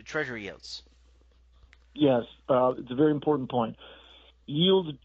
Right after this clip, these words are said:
Speaker 2: dropped all along the curve. Bonds rallied. But the short end versus the long end actually didn't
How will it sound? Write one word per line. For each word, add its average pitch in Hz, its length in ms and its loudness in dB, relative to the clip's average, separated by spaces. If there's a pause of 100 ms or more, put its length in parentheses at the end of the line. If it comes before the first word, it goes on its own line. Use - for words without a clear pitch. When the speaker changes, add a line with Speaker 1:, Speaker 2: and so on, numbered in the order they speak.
(100)
Speaker 2:
dropped 139 640 -2 (580)
all 180 680 4
along 151 640 2
the 127 60 -8
curve. - 480 -4 (800)
Bonds 139 380 -2
rallied. 113 520 -2 (580)
But 131 500 -2 (1600)
the 135 560 2 (540)
short 196 300 4 (120)
end 151 360 0
versus 139 400 0
the 123 60 0
long 135 500 2
end 117 280 0 (180)
actually 156 440 -2
didn't 120 420 -2